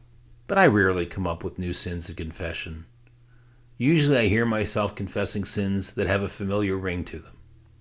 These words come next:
And if I am repeating them, am I really trying to avoid them? I will offer two examples. The first is the sin of gossip.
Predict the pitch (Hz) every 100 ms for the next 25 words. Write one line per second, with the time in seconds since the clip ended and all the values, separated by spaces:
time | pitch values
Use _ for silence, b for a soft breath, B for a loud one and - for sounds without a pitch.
0 | - b b b b - 107 98 135 165
1 | 147 127 160 175 127 85 82 - _ -
2 | - 113 110 104 120 151 170 165 - 123
3 | 120 123 110 95 90 101 98 101 98 -
4 | - _ _ - - - b b b b
5 | - 131 127 107 101 101 - 90 80 82
6 | 78 - - - - - - - - -
7 | - B B - - - 175 165 135 113
8 | 110 - 117 92 92 82 82 - -